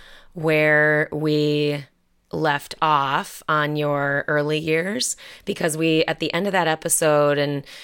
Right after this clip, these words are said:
we can link that in the show notes, guys, if you haven't heard that, but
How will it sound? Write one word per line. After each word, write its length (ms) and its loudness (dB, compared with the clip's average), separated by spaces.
we 100 -6
can 240 -2
link 240 -2
that 420 0
in 160 -4
the 80 -6
show 260 0
notes, 580 -2
guys, 280 -2
if 140 -12
you 80 -4
haven't 300 -4
heard 320 -4
that, 340 -2
but 220 -4